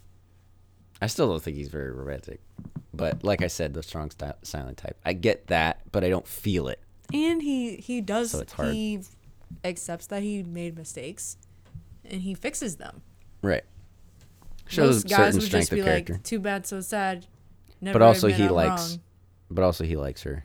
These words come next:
Speaker 1: So I think we've talked about this before off the podcast that, like, sure, he changed for her,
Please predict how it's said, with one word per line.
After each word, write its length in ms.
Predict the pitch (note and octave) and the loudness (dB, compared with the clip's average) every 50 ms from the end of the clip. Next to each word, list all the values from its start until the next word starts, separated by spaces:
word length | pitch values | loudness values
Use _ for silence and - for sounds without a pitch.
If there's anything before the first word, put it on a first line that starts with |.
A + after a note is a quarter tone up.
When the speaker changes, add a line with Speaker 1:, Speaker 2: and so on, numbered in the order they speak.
| - - | -14 -20
Speaker 1:
So 300 | - - - D2 D2 D2+ - - - - - - - - | -14 -12 -10 -10 -10 -10 -14 -16 -20 -20 -20 -20 -20 -4
I 60 | - A2 | 2 4
think 120 | A2 F#2+ | 4 4
we've 120 | F2+ D#2+ - | 4 2 2
talked 240 | - E2+ D#2 - | 2 2 2 2
about 200 | - D#2+ D2 C#2 | 0 -2 -2 -2
this 240 | - D#2+ D#2+ D2 - | 0 -2 -2 -2 -4
before 600 | - D2+ - - - D#2+ D2 C#2+ C#2 C#2 C#2 C#2 - - - - | -8 -10 -10 -6 -4 -2 -2 0 -2 -2 -4 -6 -8 -14 -8 -4
off 220 | - E2 D#2 - - | -2 -2 -2 -2 -6
the 60 | D2+ | -6
podcast 520 | - D2+ D2 C#2+ - - D2 C#2+ - - | -4 -2 -2 -2 -2 -4 -6 -6 -6 -4
that, 220 | - D2 - - - - - - - | -4 -4 -4 -6 -8 -18 -20 -12 -4
like, 300 | - F#2 E2+ - - - - - - - - - - - - - - - - - _ _ _ - - - - - - - - - - _ - - | 0 0 0 0 -2 -14 -20 -20 -20 -20 -20 -20 -20 -20 -20 -20 -20 -20 -20 -20 _ _ _ -20 -20 -20 -20 -20 -20 -20 -20 -20 -20 _ -18 -10
sure, 240 | - - - C3 - | -8 0 0 2 2
he 220 | A2 - C3+ B2+ A2+ | 4 6 6 6 6
changed 420 | - - C#3+ D3 D#3 D3+ C3 - | 8 6 8 8 8 8 6 4
for 200 | - A2+ A2+ G2 | 4 4 4 6
her, 360 | E2 F#2 G2 E2+ C#2+ B1+ - | 6 6 6 6 6 2 -2